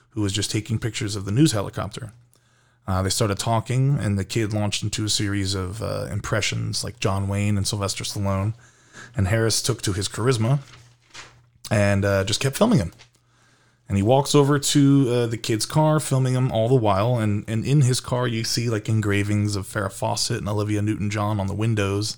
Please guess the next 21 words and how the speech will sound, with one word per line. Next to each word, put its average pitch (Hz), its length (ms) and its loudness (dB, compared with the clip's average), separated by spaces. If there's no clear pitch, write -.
And, 95 380 2
uh, 95 240 2
the 101 160 0
interior 117 500 2
was 104 200 0
this 104 120 -2
sort 127 220 0
of, 113 100 -2
like, 90 220 -8
pinkish 180 400 0
red 156 260 2
or, 107 60 0
like, 90 180 -2
felt - 380 -2
material. 147 400 2
It 110 60 -2
looked 139 160 0
like 127 140 0
he 123 100 -2
had 104 100 0
really 104 340 0